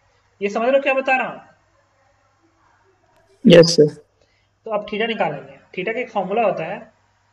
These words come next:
Speaker 1: omega का square बराबर omega naught का square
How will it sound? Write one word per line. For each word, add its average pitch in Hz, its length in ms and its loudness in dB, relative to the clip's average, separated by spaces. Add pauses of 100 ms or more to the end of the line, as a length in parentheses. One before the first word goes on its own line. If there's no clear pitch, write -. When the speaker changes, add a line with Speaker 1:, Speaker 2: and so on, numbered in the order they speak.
(300)
Speaker 1:
omega 185 400 -2
का 220 220 -4
square 202 480 -8
बराबर 170 560 -8 (100)
omega 165 360 -8
naught 180 340 -10
का 220 140 -6
square 233 400 -10